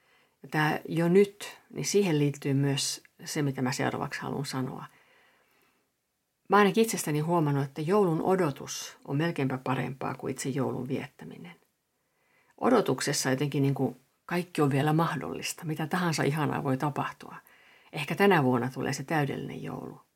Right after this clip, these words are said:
Ja sit viimeistään jouluaaton iltana, niin se odotus alkaa vaihtua siihen, että okei, tässä tää nyt sitten oli. Ähm,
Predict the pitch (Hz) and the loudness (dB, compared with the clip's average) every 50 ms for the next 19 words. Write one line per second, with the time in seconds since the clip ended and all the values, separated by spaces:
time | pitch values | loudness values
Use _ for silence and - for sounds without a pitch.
0 | _ _ _ _ _ _ _ _ _ _ _ _ _ _ _ _ _ _ _ _ | _ _ _ _ _ _ _ _ _ _ _ _ _ _ _ _ _ _ _ _
1 | _ _ _ _ _ _ _ _ - 170 185 185 190 220 226 208 196 - - 185 | _ _ _ _ _ _ _ _ -8 -6 -4 2 4 6 6 6 6 6 6 6
2 | 180 196 226 220 196 180 165 156 151 160 151 156 165 165 165 151 139 127 123 117 | 8 8 10 10 8 8 8 6 4 4 2 2 2 2 2 0 0 0 0 2
3 | 113 123 143 139 - 147 156 151 151 143 135 139 - 131 139 139 143 139 131 135 | 0 0 0 -2 0 0 2 2 0 0 -4 -6 -6 -6 -4 -2 0 2 2 4
4 | 135 135 135 - - 135 139 - - 143 131 127 139 151 151 143 - _ - - | 4 2 2 -2 -6 -8 -6 -6 -4 -4 -4 -4 -4 -6 -10 -12 -14 _ -12 -12
5 | - - _ _ _ _ - 226 - - 240 226 220 226 - - _ _ - 170 | -12 -14 _ _ _ _ -14 -12 -8 -6 -4 -4 -4 -6 -8 -12 _ _ -10 -10
6 | - - 180 - 185 175 180 190 - - 220 - - - - - - - 156 - | -10 -10 -12 -12 -12 -10 -8 -8 -6 -8 -8 -8 -6 -4 -4 -2 -4 -6 -10 -14
7 | _ _ _ _ _ _ _ _ _ _ _ _ _ _ _ _ _ _ _ _ | _ _ _ _ _ _ _ _ _ _ _ _ _ _ _ _ _ _ _ _
8 | _ _ _ _ _ - 160 160 151 147 147 151 156 156 | _ _ _ _ _ -8 -6 -6 -4 -4 -4 -6 -8 -10